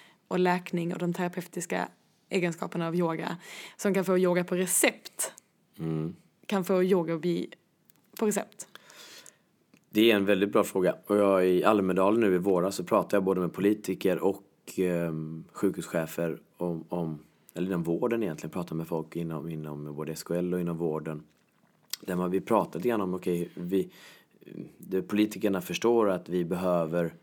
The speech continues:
Speaker 2: samverka. Entreprenörer, sjukvården och politiker behöver samverka för att möta och motverka den psykiska ohälsan som finns i samhället
Speaker 1: Mm.
Speaker 2: idag. Ehm, sen är inte det, eh, det snabbaste, eh,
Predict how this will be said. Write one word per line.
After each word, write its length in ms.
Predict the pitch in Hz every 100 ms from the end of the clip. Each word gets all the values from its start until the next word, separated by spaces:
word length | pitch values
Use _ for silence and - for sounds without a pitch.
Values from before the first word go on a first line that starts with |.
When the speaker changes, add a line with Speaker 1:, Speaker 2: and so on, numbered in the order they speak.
| _ _ _ _ _ -
Speaker 2:
samverka. 760 | - 120 104 90 135 131 78 -
Entreprenörer, 960 | 95 90 90 90 113 123 110 110 110
sjukvården 720 | 104 113 104 92 95 95 95 95
och 180 | 85
politiker 580 | - 92 95 - 85 95
behöver 440 | 92 92 85 80 -
samverka 840 | - 117 104 87 101 92 101 98
för 300 | 87 98 87
att 260 | 82 80 - _ - - _
möta 460 | 104 107 85 - 87
och 60 |
motverka 840 | 92 101 98 - 82 80 - 90 85 -
den 160 | 87
psykiska 500 | - 98 87 - 92
ohälsan 420 | 87 92 107 92
som 140 | 87 85
finns 220 | 82 110
i 40 |
samhället 420 | - - 196 175 165
Speaker 1:
Mm. 40 |
Speaker 2:
idag. 120 | - - _ - - - - - _ -
Ehm, 800 | 90 85 82 82 80 80 80 80
sen 240 | - 101
är 40 | 104
inte 200 | - 92
det, 200 | 87 82 73 -
eh, 200 | 82 78 73
det 120 | 87
snabbaste, 500 | 101 92 82 - 113 110 - _ _ _ _
eh, 500 | 92 87 87 85 82